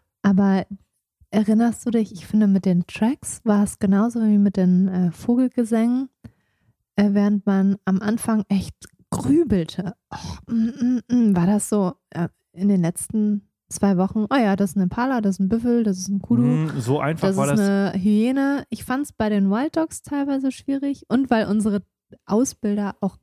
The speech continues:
Speaker 1: uns extra so trainiert haben und immer so nachgefragt haben, sodass man sich unsicher wurde. <laughs>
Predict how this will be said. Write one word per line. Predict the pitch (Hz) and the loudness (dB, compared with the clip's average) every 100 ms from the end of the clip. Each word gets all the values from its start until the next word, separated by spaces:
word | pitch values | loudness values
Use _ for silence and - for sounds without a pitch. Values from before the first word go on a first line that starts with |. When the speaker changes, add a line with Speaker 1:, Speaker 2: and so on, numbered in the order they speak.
| _ | _
Speaker 1:
uns | 180 - | -6 -6
extra | - 202 - - 214 | -8 -10 -12 -4 -2
so | 185 185 | 0 -2
trainiert | - - 180 208 233 - | -2 -2 2 2 0 -2
haben | 214 208 214 220 - - - - - _ | -2 0 0 -2 -6 -20 -20 -20 -20 _
und | 196 | 0
immer | 196 202 | 2 2
so | 185 | 0
nachgefragt | 190 240 294 - 269 - 240 233 240 - | 0 -2 -4 -8 -10 -6 -4 -2 -4 -4
haben, | 233 226 233 | -2 0 0
sodass | 208 190 185 | -4 -2 0
man | 190 185 | 2 0
sich | 190 - | 0 -2
unsicher | - 330 285 277 - 269 240 | -2 0 2 0 2 0 2
wurde. | 254 254 247 247 285 - - | 2 2 2 2 0 -6 -6
<laughs> | - | -4